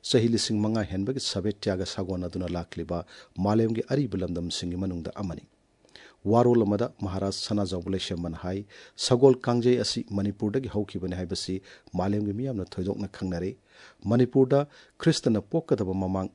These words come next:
ꯆꯍꯤ ꯂꯤꯁꯤꯡ ꯑꯍꯨꯝ ꯆꯥꯝꯃꯒꯤ ꯃꯇꯝꯗꯒꯤ ꯁꯒꯣꯜ ꯀꯥꯡꯖꯩ ꯁꯥꯟꯅꯕ ꯍꯧꯔꯛꯈ꯭ꯔꯦ꯫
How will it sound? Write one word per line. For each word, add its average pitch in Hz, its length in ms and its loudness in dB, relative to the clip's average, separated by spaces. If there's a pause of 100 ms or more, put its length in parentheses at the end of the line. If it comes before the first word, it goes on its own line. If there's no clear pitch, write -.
ꯆꯍꯤ 101 300 -2
ꯂꯤꯁꯤꯡ 101 360 -2
ꯑꯍꯨꯝ 92 180 -6
ꯆꯥꯝꯃꯒꯤ 113 500 0
ꯃꯇꯝꯗꯒꯤ 87 540 -6 (280)
ꯁꯒꯣꯜ 101 420 -2
ꯀꯥꯡꯖꯩ 92 400 -6
ꯁꯥꯟꯅꯕ 90 420 -6
ꯍꯧꯔꯛꯈ꯭ꯔꯦ꯫ 85 480 -8